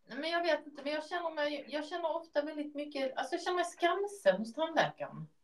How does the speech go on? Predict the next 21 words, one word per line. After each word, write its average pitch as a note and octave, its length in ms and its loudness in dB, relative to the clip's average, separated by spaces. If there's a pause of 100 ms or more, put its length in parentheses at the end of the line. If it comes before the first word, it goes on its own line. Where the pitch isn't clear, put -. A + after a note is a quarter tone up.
(760)
Blir D#4+ 200 8
liksom D4 280 4
en D4 100 4
liten D#4+ 380 4
flicka B3+ 500 2
och A3 360 6
du B3 120 -4
kunde C4 300 2
ju B3 140 2
gjort B3 240 0
bättre A#3 340 -2
där G#3 340 8
och G3 60 2
du G#3 100 -4
kunde A3+ 260 -10
filat A3+ 400 -2
där F#3+ 220 8
och, E3+ 160 4
alltså, A#3+ 160 6
jag B3+ 240 8
gör, A3 400 2